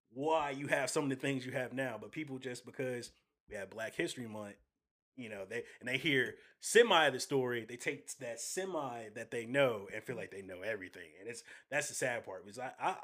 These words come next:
I have people tell me the story about Martin Luther King and, uh, Malcolm X, and I'd be like, "Bro, that's not how it went."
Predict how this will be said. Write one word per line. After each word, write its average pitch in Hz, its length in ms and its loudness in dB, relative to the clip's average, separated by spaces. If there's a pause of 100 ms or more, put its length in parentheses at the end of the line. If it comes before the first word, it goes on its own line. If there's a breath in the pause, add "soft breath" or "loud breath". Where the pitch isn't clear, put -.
(100)
I - 40 -2
have 226 200 -4
people 202 220 -8
tell 196 180 -4
me 170 80 -8
the 120 80 -10
story 175 240 -4
about 104 220 -8
Martin 107 220 -12
Luther 104 220 -18
King 110 220 -14
and, 95 80 -18 (260)
uh, 104 160 -8
Malcolm 110 320 -8
X, 101 140 -10
and 113 80 -10
I'd 135 80 -8
be 98 60 -14
like, 90 160 -16
"Bro, 98 100 -20 (720)
that's 220 140 -8
not 190 80 -8
how - 100 -10
it 185 140 -14
went." 165 160 -8